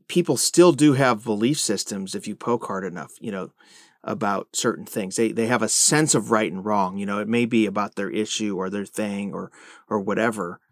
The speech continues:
the politics or whatever, but there is kind of a sense. And, and so I guess I'm asking you, how do you, how do we as Christians sort of find those places and really apply the gospel, uh,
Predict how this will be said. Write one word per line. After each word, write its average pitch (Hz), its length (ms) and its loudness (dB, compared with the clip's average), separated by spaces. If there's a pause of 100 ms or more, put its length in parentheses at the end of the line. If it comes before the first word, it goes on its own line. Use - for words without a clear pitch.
(360)
the - 60 -20
politics 107 600 -4
or - 40 -14
whatever, 95 200 -4
but 113 160 -6
there 117 160 2
is 147 160 2
kind 113 200 0
of 101 60 -4
a - 20 -6
sense. 123 260 -4
And, 123 180 -4
and 143 300 -4
so - 220 2
I 139 120 4
guess 170 220 0
I'm 120 180 -2 (100)
asking 139 300 -4
you, 110 80 -2 (380)
how 180 220 4
do 175 80 4
you, 151 200 0
how 151 200 2
do 170 120 6
we 139 220 0
as 110 260 -4 (320)
Christians 131 460 -2
sort 120 260 2
of 107 140 -2 (680)
find 151 420 2
those 113 160 2
places 104 480 -6
and 104 140 -6
really 113 220 0
apply 101 280 -6
the 98 80 -8
gospel, 98 480 -8
uh, 82 260 -10